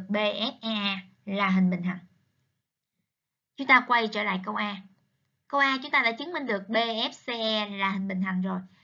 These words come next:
Như vậy thì cái tứ giác này sẽ mang các tính chất của hình bình hành.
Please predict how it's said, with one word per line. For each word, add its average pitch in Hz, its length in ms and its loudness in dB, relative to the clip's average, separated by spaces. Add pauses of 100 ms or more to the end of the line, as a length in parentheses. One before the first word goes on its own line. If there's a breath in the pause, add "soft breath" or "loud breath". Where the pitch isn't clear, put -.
(100 loud breath)
Như 254 160 0
vậy 190 280 0
thì 202 100 -6
cái 240 160 -8
tứ 277 60 -6
giác 285 280 -6
này 202 140 -6
sẽ 220 120 -10
mang 220 220 -4
các - 180 -14
tính 262 180 -8
chất 330 160 -8
của 277 80 -4
hình 220 200 -2
bình 185 120 -2
hành. 185 200 -8